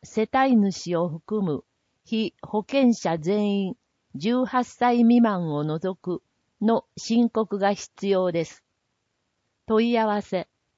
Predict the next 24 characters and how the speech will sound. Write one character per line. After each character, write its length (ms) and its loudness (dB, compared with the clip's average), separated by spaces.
保 140 -4
険 340 4
年 260 4
金 300 -4
課。 280 -6
電 320 2
話、 240 0
八 400 -2
四 320 4
一 300 -4
の 280 -2
一 380 -2
四 340 2
零 280 0
三。 380 -4
フ 100 -2
ァ 40 2
ッ 40 0
ク 140 -6
ス、 320 -8
八 400 -2
四 340 4
一 300 -2
の 260 -2